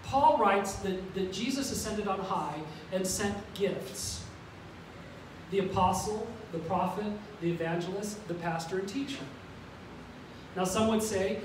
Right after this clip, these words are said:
that the pastor and the teacher are the same gift. We were talking about it the other day,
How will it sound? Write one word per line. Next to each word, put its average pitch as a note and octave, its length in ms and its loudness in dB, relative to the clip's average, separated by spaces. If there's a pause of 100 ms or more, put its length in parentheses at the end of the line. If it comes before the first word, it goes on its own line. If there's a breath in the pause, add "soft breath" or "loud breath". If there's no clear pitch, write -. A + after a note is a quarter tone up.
(160 loud breath)
that G3 140 -2
the - 60 -4
pastor G3+ 460 0
and F#3+ 80 2
the F#3 100 -2
teacher G#3 440 -4
are F3+ 80 0
the F3+ 80 0
same F3+ 380 0
gift. - 440 -4 (1900)
We A3 100 2
were A3+ 100 4
talking G#3 340 4
about F#3 200 2
it F3+ 140 -4
the F#3 60 2
other F3+ 120 0
day, C#3 260 -2